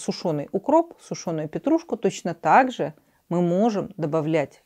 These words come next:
в продукты, в свою пищу, приготовленные блюда, порошок наших дикоросов. А, на самом деле это очень простое и очень мощное, эффективное средство оздоровления.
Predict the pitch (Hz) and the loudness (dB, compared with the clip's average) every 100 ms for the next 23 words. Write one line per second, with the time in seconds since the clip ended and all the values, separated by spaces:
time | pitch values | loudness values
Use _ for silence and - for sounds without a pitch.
0 | _ - 139 156 180 - 269 277 - - | _ -2 -2 0 -4 -4 -4 -4 -8 -2
1 | 151 143 - 214 - - 254 - - - | -2 -2 -2 -2 -2 -8 -10 -16 -6 0
2 | 175 165 170 147 147 143 143 190 254 262 | 2 2 0 0 -2 -4 0 2 4 4
3 | 262 - _ 196 170 - - 208 269 - | 2 -6 _ -2 0 -4 2 2 2 -4
4 | _ _ 151 156 - 175 - 165 160 - | _ _ -6 -4 -6 -12 -12 -10 -8 -6
5 | 151 117 - - - _ _ - - - | -6 -6 -12 -20 -20 _ _ -20 -20 -18
6 | - - 185 175 175 165 - 208 208 330 | -18 -4 0 2 2 0 2 2 6 6
7 | 285 269 254 226 226 - 254 254 226 214 | 6 6 6 4 2 0 0 2 0 0
8 | 208 190 - 311 320 202 - 196 247 240 | -2 -2 0 4 4 4 0 0 0 0
9 | 233 208 233 277 285 - 185 - - 185 | 2 4 4 4 2 -2 -6 -4 -6 -6
10 | - 233 240 220 190 185 196 202 170 165 | -4 0 2 2 -2 0 0 0 -4 -2
11 | 165 165 170 254 240 | -2 0 2 2 0